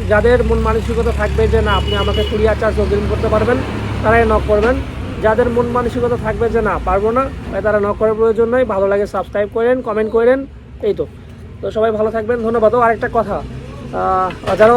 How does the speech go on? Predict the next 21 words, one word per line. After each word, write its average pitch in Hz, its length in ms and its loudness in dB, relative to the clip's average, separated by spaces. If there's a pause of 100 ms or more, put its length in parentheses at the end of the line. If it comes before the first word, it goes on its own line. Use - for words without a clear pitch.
অবিশ্বাস 247 340 2
করেন, 233 240 4
তাদেরকে 208 260 0
একটা 208 260 0 (600)
জিনিস 185 280 2
দেখাই, 180 300 0
ভাই। 202 100 -4 (1200)
এগুলো 240 200 2
হলো 262 100 2
আমার 254 240 0
আজকে - 240 -4
ডেলিভারি 220 380 2
পার্সেল। 185 320 0 (1600)
এখানে 214 280 -2
আমার 214 260 0
রাইফেল 202 320 0 (120)
সহ 196 120 -4 (220)
বেশ 196 180 -2
কয়েকটা 208 320 -6
পার্সেল 190 340 -4
আছে 175 140 -8